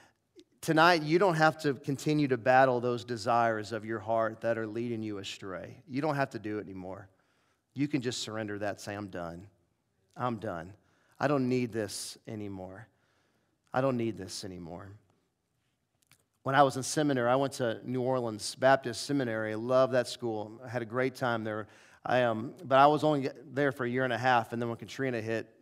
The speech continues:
um, I went to Atlanta to finish out my school. But while I was there, I worked the front desk at the Hampton Inn and Suites Convention Center. If you've ever been in that massive convention center, there's a Hampton Inn and Suites right across the street.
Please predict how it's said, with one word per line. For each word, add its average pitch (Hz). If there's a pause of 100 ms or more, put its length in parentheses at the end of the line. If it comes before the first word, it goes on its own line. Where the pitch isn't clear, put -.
(160)
um, 113
I 110
went 120
to 123
Atlanta 113
to 101
finish 110
out 113
my 101
school. 117
But 107 (340)
while 156
I 175
was 160
there, 139
I 135
worked 143
the 127
front 151
desk 131
at 127
the 117
Hampton 135
Inn 131
and 110
Suites -
Convention 117
Center. 98 (380)
If -
you've 151
ever 175
been 170
in 165
that 139
massive 151
convention 143
center, 120
there's 120
a 120
Hampton 147
Inn 147
and 131
Suites 131
right 131
across 135
the 113
street. 120